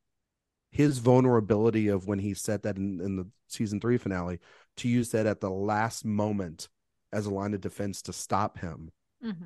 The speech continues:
Speaker 1: essentially from becoming Logan because of the way he, uh, goes after Shiv at the door. And then Kendall kind of is like, "No, she's pregnant, you jerk. Like, you're not gonna put your hands on him," even though he starts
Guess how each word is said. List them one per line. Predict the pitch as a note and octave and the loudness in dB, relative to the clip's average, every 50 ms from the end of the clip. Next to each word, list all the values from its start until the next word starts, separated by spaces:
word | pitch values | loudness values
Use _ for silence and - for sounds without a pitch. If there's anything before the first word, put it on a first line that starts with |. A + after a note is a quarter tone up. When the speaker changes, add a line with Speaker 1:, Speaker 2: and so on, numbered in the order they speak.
| D#3+ E3 | -6 -4
Speaker 1:
essentially | D#3 - - G3 F#3 - F#3+ F3+ E3+ | 2 4 4 4 4 4 4 4 4
from | - - E3+ D#3+ | 4 2 2 2
becoming | D#3+ D3+ - - D#3+ D#3+ D#3+ D3+ | 2 2 2 4 4 4 6 6
Logan | D#3 F3+ G#3+ F#3+ C#3+ A2+ | 6 4 4 4 2 2
because | G#2+ G#2+ - - A2 G2 - - | 0 0 0 -2 -2 -2 -4 -4
of | A2+ | -4
the | A2+ A2+ | -2 0
way | A#2 A#2 A2+ | 0 0 0
he, | - B2+ A#2 B2+ C3 - | 0 -2 -6 -6 -6 -4
uh, | C3 C3 | -4 -2
goes | A#2 A#2+ A2+ A2+ G#2+ A#2 | 2 4 4 4 4 2
after | A#2+ A#2 - - A2+ | 0 0 0 -2 -4
Shiv | - - - D3+ F3+ D3 A2+ | -4 -2 0 0 0 2 0
at | A#2 G2+ | 0 -2
the | - G2 | -2 -4
door. | F2+ - G2 F2+ F2+ F#2+ G#2 B2 - _ _ _ _ _ _ _ _ _ _ - | -4 -4 -4 -2 -2 -2 -2 -4 -6 _ _ _ _ _ _ _ _ _ _ -2
And | A#2 A2+ | 2 2
then | A2+ A2+ A2+ A2 G#2+ G#2+ G2+ G2 F#2+ F#2+ - _ _ _ _ _ _ - | 4 4 4 4 2 2 0 0 -2 -6 -10 _ _ _ _ _ _ -6
Kendall | - C3 B2 A2 A#2+ A2 G#2 G#2+ G#2 - - | -2 0 0 2 2 0 0 -2 -4 -6 -6
kind | - B2 A2+ G#2+ | -4 -2 -2 -2
of | G2+ G2 - _ _ _ _ _ - | -2 -6 -8 _ _ _ _ _ -4
is | - A2 - - | -2 -2 0 -2
like, | G2+ F#2 - | -2 -2 -2
"No, | B2 D#3+ G3 B3 A3+ C3+ | 0 0 2 2 2 2
she's | G#2+ - - D#3 - | 0 -4 -8 -12 -12
pregnant, | - - A3 A3 F#3+ D3 A2 G2 F2+ | -4 0 2 2 2 2 0 -2 -2
you | G2 F#2+ F#2 E2+ _ _ _ _ _ _ _ _ _ _ _ | -4 -6 -6 -8 _ _ _ _ _ _ _ _ _ _ _
jerk. | - G2 G#2 G#2+ C3 D3 - - _ _ _ - _ _ _ _ - | -8 -6 -4 -4 -4 -4 -8 -12 _ _ _ -20 _ _ _ _ 0
Like, | C3 B2 - - | 0 2 2 0
you're | F3 G3 G3+ | 0 0 2
not | G#3 G3+ | 0 0
gonna | - D#3+ | 0 0
put | - - C3 - | 0 0 -2 -2
your | G2+ - | -4 -6
hands | - G#2+ G#2 G2+ G2 | -4 -2 -2 -2 -2
on | G2+ G2+ | -2 -4
him," | A2 C#3 D#3 - | -4 -4 -4 -2
even | A#2 B2 B2+ B2 | 0 2 2 2
though | A#2+ A2+ A2 | 2 2 0
he | A2 G#2+ | 0 -2
starts | - - G#2+ G2+ - - - - | -4 -2 -2 -2 -2 -6 -12 -12